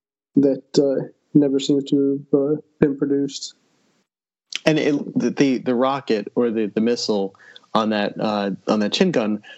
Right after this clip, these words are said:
Speaker 2: looks very similar to, uh, th-,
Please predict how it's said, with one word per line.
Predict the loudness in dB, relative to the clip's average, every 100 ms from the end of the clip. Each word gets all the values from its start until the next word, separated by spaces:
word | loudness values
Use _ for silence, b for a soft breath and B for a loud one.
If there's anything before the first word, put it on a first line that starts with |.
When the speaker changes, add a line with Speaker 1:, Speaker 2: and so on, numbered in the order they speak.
| -2
Speaker 2:
looks | 0
very | 0 -2 -2
similar | -2 -2 0 -2 -4
to, | -4 -2 0 0 -2 -6 b b b b _ _ _
uh, | -4 -2 -2 -2 -4 -6 -12 _ -14 -12 -10 -6
th-, | -4